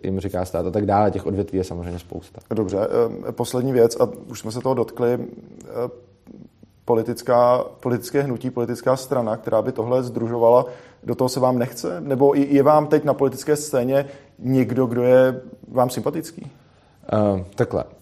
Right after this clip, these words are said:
Speaker 1: Mně se do toho ne, že by nechce, ale... Nebo takhle.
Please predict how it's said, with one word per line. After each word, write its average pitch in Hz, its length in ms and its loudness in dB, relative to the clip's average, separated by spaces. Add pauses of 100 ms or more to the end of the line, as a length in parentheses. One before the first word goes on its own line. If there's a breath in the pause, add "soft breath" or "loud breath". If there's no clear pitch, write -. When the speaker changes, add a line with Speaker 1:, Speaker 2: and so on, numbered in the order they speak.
(200)
Speaker 1:
Mně 123 160 2
se 147 100 2
do 139 100 6
toho 147 220 6
ne, 135 200 4
že 139 60 4
by 147 100 2
nechce, 120 600 2
ale... 113 600 4
Nebo 113 160 -2
takhle. 92 280 -4